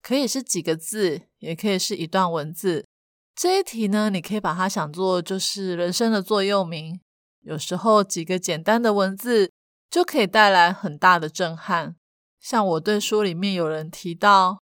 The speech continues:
，“忙碌是种选择，要成功不需要燃烧殆尽”，这一类的话语我都特别有感。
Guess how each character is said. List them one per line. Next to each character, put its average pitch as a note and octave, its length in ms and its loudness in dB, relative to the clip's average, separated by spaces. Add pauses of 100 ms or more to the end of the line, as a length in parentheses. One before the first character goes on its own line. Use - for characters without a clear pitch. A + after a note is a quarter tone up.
(140)
，“忙 E3+ 300 0
碌 G#3+ 220 2
是 G#3 200 -4
种 F#3 220 0
选 E3 300 -4
择， E3 520 -4 (400)
要 B3 160 4
成 F#3+ 300 -4
功 G#3+ 400 2 (160)
不 G3 120 -6
需 G3 160 -4
要 F#3 180 4
燃 E3 180 -2
烧 F#3+ 220 0
殆 G3 260 2
尽”， F3+ 360 -6 (340)
这 E4 260 0
一 E4 40 2
类 D#4+ 140 4
的 A3+ 120 4
话 G#3+ 300 6
语 E3 280 -4
我 D3+ 140 -6
都 E3+ 140 0
特 F3+ 240 0
别 E3 200 -2
有 D#3 200 -2
感。 F3 380 0